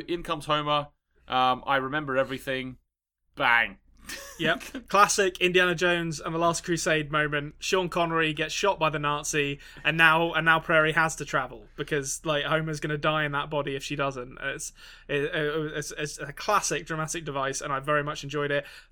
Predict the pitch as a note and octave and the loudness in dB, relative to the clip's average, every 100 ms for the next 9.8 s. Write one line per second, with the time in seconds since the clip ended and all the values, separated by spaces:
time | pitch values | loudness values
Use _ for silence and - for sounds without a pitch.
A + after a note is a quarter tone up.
0 | _ A3+ G#3+ G#3 F3+ G3 F#3 F3 F3 F#3+ | _ 4 4 4 2 4 4 2 0 2
1 | G3 F#3+ F3+ E3 F3+ D#3+ D#3+ - D3 C#3 | 2 2 0 -2 0 0 -4 -6 -4 -4
2 | D3 - D#3 D3+ D#3 D3+ C#3+ C#3 C#3 - | -8 -10 -6 0 0 0 -2 -4 -4 -6
3 | - - D3 C#3 C3 C3+ C3 - _ - | -4 0 2 2 0 -4 -14 -20 _ -12
4 | D3 D#3 C#3+ - C#3+ B2+ - - - D#3 | -2 -2 -2 -4 -2 -4 -10 -18 -8 -4
5 | D3 - E3+ D3+ D3 - D3+ C#3+ C#3 C3+ | -4 -4 -4 -4 -6 -6 -6 -4 -6 -8
6 | D#3 D3 D3 D3 D3+ D3+ D3+ C#3 C#3 - | -2 -2 -2 -6 -4 -2 -2 -4 -8 -6
7 | D3 C#3 C3+ _ _ _ _ _ D#3+ C3+ | -6 -6 -12 _ _ _ _ _ -8 -8
8 | A#2 - D#3 D3 D3 D3 C#3+ C#3+ C#3 C#3+ | -6 -2 0 0 -2 -2 -4 -4 -4 -6
9 | C3 D3 C#3+ C3+ C#3+ C#3+ D#3 D3+ | -2 -4 -4 -2 -2 -2 -2 -2